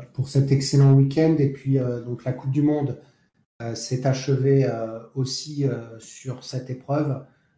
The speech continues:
Euh, on reviendra en détail sur, euh, sur les classements. Il y a eu quelques mini changements, euh, à la suite, euh, des, des deux épreuves. Donc, euh, notamment, bah, Tim Zeich qui, euh, termine à une belle huitième place et, euh, Fettner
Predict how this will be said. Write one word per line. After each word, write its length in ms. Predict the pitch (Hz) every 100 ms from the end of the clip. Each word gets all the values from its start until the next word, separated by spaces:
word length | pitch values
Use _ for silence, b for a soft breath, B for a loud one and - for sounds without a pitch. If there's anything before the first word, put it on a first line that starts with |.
| _ -
Euh, 40 |
on 160 | 113 113
reviendra 420 | 110 113 123 123
en 120 | 135
détail 460 | 123 123 - 131 127
sur, 340 | - 131 113
euh, 260 | 113 110 110
sur 300 | - - 120
les 100 | 117
classements. 720 | - 127 - - 135 143 151 B B B -
Il 80 |
y 40 | 113
a 40 |
eu 80 | 110
quelques 380 | - 139 127 -
mini 440 | 127 127 139 147
changements, 800 | 139 - 143 135 135 143 143 127 107
euh, 80 | 107 - _ _ 123
à 120 | 117
la 80 | 117
suite, 420 | - 139 135 123
euh, 220 | 113 113
des, 240 | 110 107
des 180 | 104 113
deux 320 | 107 131 131
épreuves. 400 | 131 - 143 143
Donc, 360 | 127 113 113 -
euh, 200 | 107 107 - b b _ -
notamment, 260 | 131 123 127
bah, 260 | 117 110
Tim 280 | 110 131 127
Zeich 600 | 127 131 135 - - - _ _ _
qui, 260 | _ - 117
euh, 160 | 110
termine 420 | 110 113 120 123
à 440 | 117 107 104 104 107
une 100 | 110
belle 360 | 113 131 123 110
huitième 380 | 139 139 127 127
place 460 | 131 151 - - -
et, 180 | 131 123
euh, 60 |
Fettner 440 | - 170 170 165